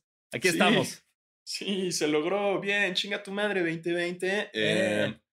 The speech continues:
Speaker 2: pero no ando tan astral, güey, fíjate. Es muy cáncer eso. Yo soy cáncer, fíjate.
Speaker 1: Se nota, lo, se
Speaker 2: Este
Speaker 1: nota, lo huelo.
Speaker 2: Ándale, entonces la época melancólica, la luna, fue luna llena hace como una semana. Entonces también eso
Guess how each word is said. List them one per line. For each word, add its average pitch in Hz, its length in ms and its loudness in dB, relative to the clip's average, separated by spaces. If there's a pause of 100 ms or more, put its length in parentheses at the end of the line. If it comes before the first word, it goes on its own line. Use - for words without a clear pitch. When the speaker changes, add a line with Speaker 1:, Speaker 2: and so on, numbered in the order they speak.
(240)
Speaker 2:
pero 123 160 -4
no 143 80 -2
ando 165 160 -2
tan 156 180 0
astral, - 420 0
güey, 120 100 -4
fíjate. 131 500 -6
Es 190 80 2
muy 240 220 4
cáncer 185 380 2
eso. 139 200 -2
Yo 135 100 -2
soy 156 200 2
cáncer, 131 320 0
fíjate. - 340 -14
Speaker 1:
Se 110 320 0
nota, 123 400 -2
lo, 98 100 -6 (120)
se 104 60 -2
Speaker 2:
Este 107 160 -2
Speaker 1:
nota, 110 320 2
lo 101 400 -4
huelo. 117 440 0 (260)
Speaker 2:
Ándale, 135 420 2
entonces 135 460 -4
la 143 120 4
época 160 340 0
melancólica, 131 1000 2
la 117 160 2
luna, 135 380 0
fue 143 360 4
luna 147 320 2
llena 135 320 2
hace 127 240 0
como 110 220 -10
una 117 120 -6
semana. 107 420 -4
Entonces 110 600 -2
también 120 380 2
eso 110 360 -2